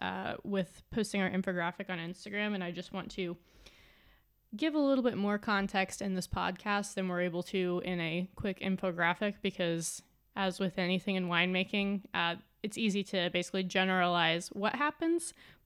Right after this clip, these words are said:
but there are obviously, uh, a lot of nuances and decisions that the producer gets to make throughout. So I just wanna walk through that process and kind of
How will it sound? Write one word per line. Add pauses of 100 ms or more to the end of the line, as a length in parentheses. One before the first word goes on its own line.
but
there
are
obviously,
uh, (100)
a
lot
of
nuances
and
decisions
that
the
producer
gets
to
make
throughout. (440)
So
I
just
wanna
walk
through
that
process
and
kind
of